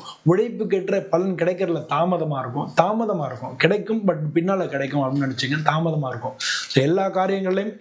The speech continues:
இதுக்கு அடுத்து வரக்கூடிய அந்த காலகட்டங்கள் உங்களுக்கு ரொம்ப, ரொம்ப நல்லா இருக்கு.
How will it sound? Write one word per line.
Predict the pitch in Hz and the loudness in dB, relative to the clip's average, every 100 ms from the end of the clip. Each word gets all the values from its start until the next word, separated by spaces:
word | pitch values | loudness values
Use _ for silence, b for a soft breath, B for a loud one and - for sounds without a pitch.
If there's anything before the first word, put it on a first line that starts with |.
| B B | B B
இதுக்கு | 160 151 | 2 2
அடுத்து | 151 170 190 | 0 0 2
வரக்கூடிய | 196 175 175 170 156 | 0 0 -2 -2 -2
அந்த | 151 156 | -2 0
காலகட்டங்கள் | 160 156 165 156 151 156 175 - B B | 0 0 0 0 -2 0 -2 -6 B B
உங்களுக்கு | 160 151 147 | 0 0 0
ரொம்ப, | 160 165 | 0 0
ரொம்ப | 165 | 0
நல்லா | 139 147 147 | 0 0 0
இருக்கு. | 131 123 - | -2 -6 -8